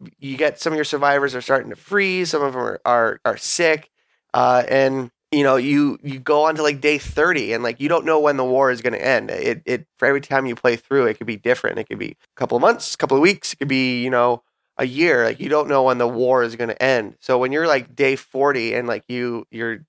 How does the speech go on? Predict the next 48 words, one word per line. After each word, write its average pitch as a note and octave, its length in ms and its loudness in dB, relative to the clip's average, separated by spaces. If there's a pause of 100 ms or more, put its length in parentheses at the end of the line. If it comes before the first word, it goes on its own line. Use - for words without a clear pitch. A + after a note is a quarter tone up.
(100)
going B2+ 220 4
out B2+ 180 4
on B2 100 2
a A#2 80 -4
scavenging B2+ 480 0
mission A#2 320 -4
and A2+ 160 -6
you C#3 160 0
fuck - 360 -2
up, D3+ 180 2
like, - 160 -6
you D#3 140 -6
misclick, D3 560 0
like, A2 180 -4
you C#3 140 2
don't D3+ 200 4
do C#3 160 -2
something C3 280 -2
right, B2 280 2 (300)
and - 100 -12
you C#3+ 120 -4
get D3+ 140 2
a C#3 40 -2
character C3+ 480 0
dead, A#2+ 320 2 (400)
you B2+ 160 0
know, A#2+ 100 2
not C#3 180 2
only D#3+ 200 4
is, C3+ 180 0
like, B2 160 0
everyone's C#3 580 0 (280)
mood C#3+ 320 0
gonna, B2 220 2
like, A#2 240 2
plummet, B2 500 0
but, A2+ 300 0
you B2+ 100 -4
know, A#2+ 220 2
you're D3 300 0
gonna D#3 140 0
feel D3 200 2
it B2+ 80 2
in A#2 60 -2
your A2 280 -4
gut G2 300 2 (420)
'cause A#2+ 500 -2 (100)
you're, B2+ 380 -4